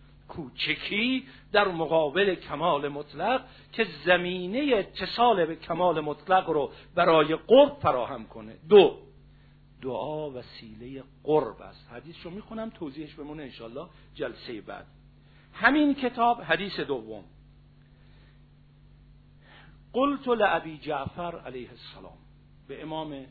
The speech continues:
باقر علیه السلام عرض کردم: «ای العبادة افضل؟»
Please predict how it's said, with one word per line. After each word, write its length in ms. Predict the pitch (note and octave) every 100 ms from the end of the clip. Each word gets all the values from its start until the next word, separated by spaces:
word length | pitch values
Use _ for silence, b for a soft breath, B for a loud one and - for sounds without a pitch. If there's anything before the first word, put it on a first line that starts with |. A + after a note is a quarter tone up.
| - - - - -
باقر 380 | C3+ C3 C#3 D#3+
علیه 240 | C3 A#2+
السلام 460 | B2 - B2 C#3 E3
عرض 200 | C#3 -
کردم: 400 | A#2+ A2+ A#2 G#2+ - b b b F#3+
«ای 300 | A3+ G#3+ C#4+
العبادة 880 | C4+ - F3 D3+ C#3+ C3 A#2 B2 A#2 - - -
افضل؟» 760 | C3+ C3 - - A2 F#2 F#2+